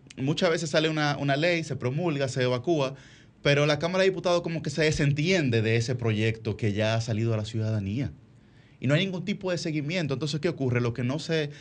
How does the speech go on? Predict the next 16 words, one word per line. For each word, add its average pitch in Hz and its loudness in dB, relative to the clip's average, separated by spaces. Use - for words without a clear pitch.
lo 127 0
que 139 -2
no 147 0
se 147 -2
mide 131 2
no 117 0
mejora. 90 -2
Y 113 -6
nosotros 127 0
tenemos 139 -2
que 120 -2
comenzar 127 0
a 127 0
evaluar. 117 0
Por 127 -2
ejemplo, 123 -2